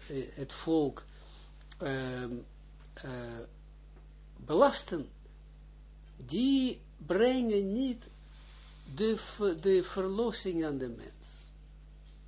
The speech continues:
En hij bracht het vanuit het, vanuit, eh, vanuit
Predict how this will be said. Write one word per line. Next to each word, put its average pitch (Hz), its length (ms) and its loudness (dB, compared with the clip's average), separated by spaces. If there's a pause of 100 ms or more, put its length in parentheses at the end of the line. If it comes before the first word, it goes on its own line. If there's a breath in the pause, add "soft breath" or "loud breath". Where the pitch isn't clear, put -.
(200)
En 131 220 -6
hij 247 200 -2
bracht 247 380 -4
het 233 160 -4
vanuit 208 420 -2
het, - 360 -10
vanuit, 185 400 2 (560 loud breath)
eh, 143 480 0 (100)
vanuit 139 640 -2